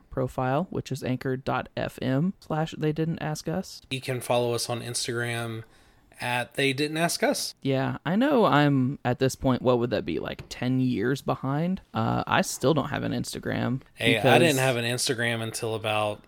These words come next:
Speaker 2: maybe a year and a half ago.
Speaker 1: Well, my, my thing has always been, my life is not exciting enough to document with pictures. Like, it
Speaker 2: Right,
Speaker 1: would
Speaker 2: yeah.
Speaker 1: just be, it would just be a lot of pictures of my desk, right? So up, up here, I've started calling it the alcove,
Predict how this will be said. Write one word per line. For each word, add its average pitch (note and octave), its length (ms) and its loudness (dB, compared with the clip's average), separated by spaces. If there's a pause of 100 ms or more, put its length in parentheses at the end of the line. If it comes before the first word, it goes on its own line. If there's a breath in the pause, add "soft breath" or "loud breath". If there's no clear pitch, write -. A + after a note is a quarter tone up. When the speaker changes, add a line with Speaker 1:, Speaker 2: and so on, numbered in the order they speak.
(420)
Speaker 2:
maybe A2 720 -4
a A2+ 60 -6
year A#2 260 -6
and A2 80 -4
a - 60 -8
half A#2 240 -6
ago. A2 340 -4
Speaker 1:
Well, F#3 220 2
my, C4+ 340 2
my A#3+ 220 0
thing D#3 240 0
has C#3+ 120 2
always B2+ 300 6
been, B2 280 0
my C3 220 4
life F#3 300 4
is D3 140 -2
not C#3+ 200 4
exciting B2+ 580 -2
enough F3 360 0
to C#3+ 100 0
document B2+ 580 -2
with - 200 -6
pictures. - 600 -8 (100)
Like, B2+ 80 6
it C3 40 6
Speaker 2:
Right, B2+ 200 8
Speaker 1:
would B2+ 120 6
Speaker 2:
yeah. C#3+ 180 8
Speaker 1:
just C3+ 140 6
be, C#3 260 6
it C3 60 6
would C3 160 6
just D3+ 160 -2
be D#3+ 80 6
a D3 60 6
lot B2+ 180 6
of B2 80 -2
pictures C3+ 360 -2
of A2+ 160 -8
my A2+ 160 -2
desk, A2+ 560 -2
right? C#3+ 380 2
So B2+ 160 4
up, A#2+ 220 4
up A#2+ 180 2
here, C3 280 2 (220 soft breath)
I've A#2+ 160 -4
started D#3+ 320 0
calling D3+ 240 2
it C#3 120 -2
the - 180 -6
alcove, - 580 -2